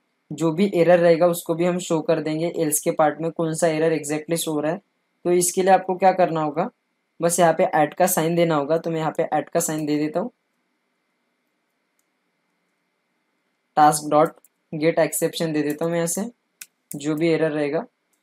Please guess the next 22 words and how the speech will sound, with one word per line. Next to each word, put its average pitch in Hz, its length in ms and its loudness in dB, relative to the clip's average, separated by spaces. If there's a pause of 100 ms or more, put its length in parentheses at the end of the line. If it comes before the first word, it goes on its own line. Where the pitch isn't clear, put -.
dot 147 380 0
get 165 200 -2 (640)
exception 165 680 -4 (1300)
dot 156 380 2
get 165 300 -2
message, 143 460 -6
जो 147 220 -6
भी 175 120 -2
message 156 320 -4
रहेगा 151 220 0
उसको 170 260 -2
शो 170 160 -6
हो 127 80 -4
जाएगा, 113 340 -8 (1600)
comma, 135 340 -2 (800)
and 156 220 -6 (680)
यहाँ 135 200 -4
पे 165 60 -2
हमारा 143 340 -6 (200)
toast 226 360 -6 (240)
length 165 300 -6 (640)
short 151 400 0